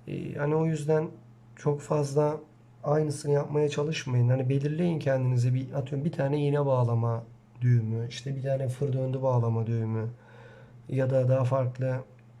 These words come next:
materyalleri bağlamak için farklı düğümler. Hani onun üzerinde bir daim eliniz de alıştığı zaman en sağlam şekilde bağlarsınız. Buna dikkat edin. Şimdi ben normal iğnemi bağladım. Tek iğne bağladım.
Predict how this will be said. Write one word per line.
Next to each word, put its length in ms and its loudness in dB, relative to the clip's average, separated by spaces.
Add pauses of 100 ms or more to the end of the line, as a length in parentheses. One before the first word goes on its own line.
(640)
materyalleri 720 2
bağlamak 360 4
için 160 -4
farklı 420 2
düğümler. 520 2 (640)
Hani 180 -2
onun 220 4
üzerinde 400 0
bir 80 -4
daim 260 2
eliniz 380 0
de 40 0
alıştığı 400 -2
zaman 360 -2 (200)
en 380 -4 (100)
sağlam 440 0
şekilde 420 0
bağlarsınız. 800 -2 (880)
Buna 320 -2
dikkat 300 -6
edin. 260 -2 (1080)
Şimdi 240 -2
ben 160 2
normal 320 2
iğnemi 340 0
bağladım. 440 0
Tek 320 -4
iğne 220 0
bağladım. 480 -2